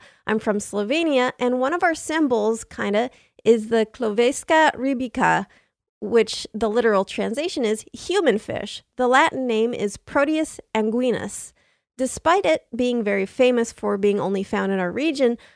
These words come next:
I know surprisingly little fun facts about them, and I would love to change that. They're also endangered,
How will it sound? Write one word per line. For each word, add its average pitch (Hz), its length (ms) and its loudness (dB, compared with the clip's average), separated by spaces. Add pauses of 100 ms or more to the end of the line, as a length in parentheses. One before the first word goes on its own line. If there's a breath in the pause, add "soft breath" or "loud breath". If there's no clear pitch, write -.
I 302 140 0
know 339 140 0
surprisingly 294 680 0
little 247 280 0
fun 202 320 -2
facts 440 360 -2
about 202 360 2
them, 190 260 0
and 240 160 0
I 247 140 0
would 254 120 -2
love 240 240 -2
to 233 80 -10
change 269 540 -2
that. - 280 -6 (100)
They're 233 180 2
also 233 360 2
endangered, 254 680 2